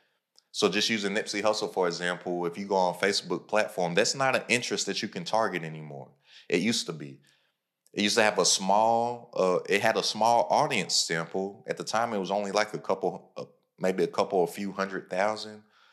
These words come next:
um, that was in the audience. But with I O S, like, interests like that, they're not available anymore because Facebook isn't collecting as much data as they used to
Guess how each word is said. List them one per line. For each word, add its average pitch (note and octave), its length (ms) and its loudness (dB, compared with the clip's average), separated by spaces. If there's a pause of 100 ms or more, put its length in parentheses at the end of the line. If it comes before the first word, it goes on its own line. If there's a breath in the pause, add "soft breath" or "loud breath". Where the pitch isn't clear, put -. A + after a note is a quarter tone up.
(380 soft breath)
um, D#2 460 -2 (800)
that F2 160 4
was F2 160 -2
in F#2 100 -2
the E2+ 100 0
audience. A2+ 680 -2 (880)
But F#2+ 240 4
with F#2+ 120 6
I G2+ 240 4
O F#2+ 140 2
S, A#2 240 2
like, F2 220 2
interests G#2+ 340 0
like F#2+ 240 0
that, A2 240 0
they're G2 180 4
not F#2+ 340 0
available F2 500 0
anymore D#2+ 360 -8
because E2+ 400 -6
Facebook F2+ 500 -2
isn't E2+ 260 -6
collecting E2 680 -2
as D#2+ 100 -8
much F2 300 -8
data F2 400 0
as E2+ 160 -4
they D#2+ 140 -8
used F2+ 360 -10
to D#2+ 280 -8